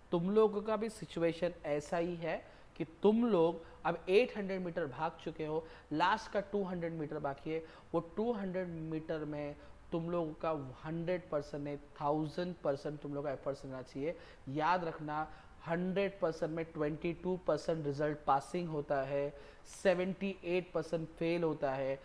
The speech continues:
जो ट्वेंटी टू परसेंट बच्चे लोग जो एग्जाम का रिजल्ट में जो पास होने वाला है, वो तुम है क्या? अगर वो तुम है, तो तुम कितना एफर्ट्स डाल रहा है, वो तुमको खुद को मालूम पड़ना चाहिए।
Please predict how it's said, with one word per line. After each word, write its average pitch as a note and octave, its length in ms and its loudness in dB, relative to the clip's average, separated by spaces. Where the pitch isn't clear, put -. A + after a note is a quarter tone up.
जो F#3 140 6
ट्वेंटी G3 520 2
टू A#3+ 260 0
परसेंट G#3 480 4
बच्चे F3+ 300 6
लोग F#3+ 200 4
जो G#3+ 400 8
एग्जाम F3+ 420 6
का A3 100 6
रिजल्ट G3 280 6
में G3+ 100 2
जो G3+ 100 6
पास G3 440 8
होने F#3 160 2
वाला E3+ 200 4
है, E3+ 180 0
वो E3+ 80 4
तुम G3 320 6
है F#3 400 8
क्या? E3 380 4
अगर F#3+ 160 8
वो G#3 100 10
तुम G#3 300 2
है, G3+ 720 8
तो A3 60 8
तुम A3 260 4
कितना B3 400 8
एफर्ट्स A#3 500 8
डाल A3 200 10
रहा G#3 180 8
है, G#3 100 6
वो F#3 60 6
तुमको F#3+ 320 2
खुद G3 200 -2
को - 180 0
मालूम D#3+ 280 4
पड़ना C#3+ 280 0
चाहिए। G2+ 240 -8